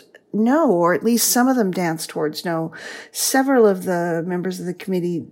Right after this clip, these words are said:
to me, looked like they were on the verge of, of voting against, um, recommending authorizing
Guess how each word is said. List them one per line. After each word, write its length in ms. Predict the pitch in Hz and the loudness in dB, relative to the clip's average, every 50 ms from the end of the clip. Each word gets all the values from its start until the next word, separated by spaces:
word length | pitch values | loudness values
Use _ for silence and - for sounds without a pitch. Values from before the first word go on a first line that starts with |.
| - - | -14 -8
to 120 | - 190 | -4 -2
me, 640 | 185 185 190 202 214 208 175 156 139 120 107 - - - | -2 0 2 2 2 2 2 0 0 -2 -4 -6 -8 -10
looked 440 | - 190 185 185 175 180 - - - | -6 -2 0 0 -2 -2 -10 -16 -10
like 280 | - - 175 175 170 - | -6 -4 -4 -4 -2 -4
they 120 | 185 180 | -4 -2
were 200 | 175 170 165 160 | -2 0 0 0
on 100 | 165 170 | -2 -2
the 100 | 165 160 | -4 -4
verge 400 | - 170 170 165 165 160 160 - | -4 -4 -4 -2 -2 -4 -4 -6
of, 220 | 165 160 165 - - - | -8 -8 -8 -12 -8 -6
of 200 | 170 165 160 - | -6 -6 -6 -6
voting 340 | 175 175 170 170 170 165 | -6 -6 -4 -4 -4 -6
against, 580 | 160 156 147 - 170 170 151 - - - - - _ - - - - - - - - _ - | -6 -6 -6 -6 -6 -6 -6 -8 -10 -14 -14 -18 _ -20 -20 -20 -20 -20 -20 -20 -16 _ -4
um, 580 | 180 175 165 170 170 170 170 165 156 - - - _ _ _ _ - - - - - - - - - _ _ | -2 -2 -2 -4 -4 -6 -8 -8 -8 -10 -12 -16 _ _ _ _ -20 -20 -20 -20 -20 -20 -20 -20 -20 _ _
recommending 560 | - 175 180 175 - 175 175 170 165 175 170 165 | -2 -2 -2 0 0 -2 -2 -2 -2 -2 -2 -2
authorizing 800 | 165 160 160 170 165 160 160 165 160 160 170 165 170 160 151 - | -4 -4 -4 -6 -4 -4 -4 -4 -4 -6 -6 -6 -4 -4 -6 -6